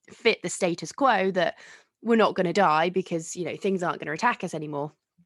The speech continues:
Um, I guess we still have that instinct of we need to feel like we belong somewhere. Um, and I, I guess that's kind of hardwired into our D N A,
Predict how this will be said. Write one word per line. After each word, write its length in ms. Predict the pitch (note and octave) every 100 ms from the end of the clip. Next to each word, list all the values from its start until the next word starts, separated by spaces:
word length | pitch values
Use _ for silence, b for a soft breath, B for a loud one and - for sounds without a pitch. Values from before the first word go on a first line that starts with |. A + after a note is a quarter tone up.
| _ _ _ - -
Um, 440 | G3+ F#3+ F#3 F#3 B B B B B B B _
I 100 | G3
guess 240 | G3+ G#3+ -
we 80 | G#3+
still 260 | - G#3+
have 220 | G#3 G3+
that 160 | G3 -
instinct 600 | G#3+ G#3 - - F3+ - -
of 220 | F3+ F3
we 100 | G3
need 180 | F#3+ F#3
to 80 | G3
feel 200 | F#3 F3+
like 240 | E3 -
we 120 | F#3
belong 560 | F3 E3+ F3 E3+ E3+ E3+
somewhere. 560 | - D#3 - - - - - _ _ _ -
Um, 540 | E3 F2 G#1 G#1 - - -
and 120 | F3+
I, 80 | -
I 260 | - F3+ G3
guess 240 | D4 E4
that's 160 | A3 -
kind 220 | F3+ F3
of 80 | F3+
hardwired 580 | F3+ E3+ F#3+ E3 D#3+
into 180 | E3+ E3
our 120 | D#3+ D#3+
D 180 | D3+
N 80 | D3
A, 320 | F3 F3+ E3